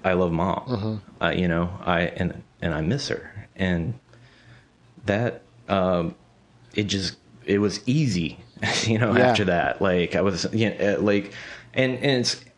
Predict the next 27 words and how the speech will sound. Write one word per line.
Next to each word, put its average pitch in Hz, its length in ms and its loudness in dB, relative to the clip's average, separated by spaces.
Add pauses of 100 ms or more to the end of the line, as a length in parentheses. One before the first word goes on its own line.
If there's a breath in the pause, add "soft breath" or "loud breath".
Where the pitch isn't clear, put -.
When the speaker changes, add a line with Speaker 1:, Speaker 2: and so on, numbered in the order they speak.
Speaker 1:
and 117 140 2
it's 117 120 -2
one 180 100 2
of 180 40 2
those 127 100 0
things, 104 180 2
like, 92 160 0
the, 95 160 2
the 101 140 0
story 147 300 2
wasn't, 107 360 2
like, 85 400 0 (360)
you 113 100 2
know, 101 60 2
the 92 80 0
story 117 220 2
was, 90 120 -2
like, 82 180 -2
already 92 280 4
written. 85 480 0 (680 loud breath)
And, 87 460 0 (280)
like, 87 280 0
and 98 80 2
I 98 60 4
realized 104 420 4
that 90 220 0 (120)
the, 80 400 0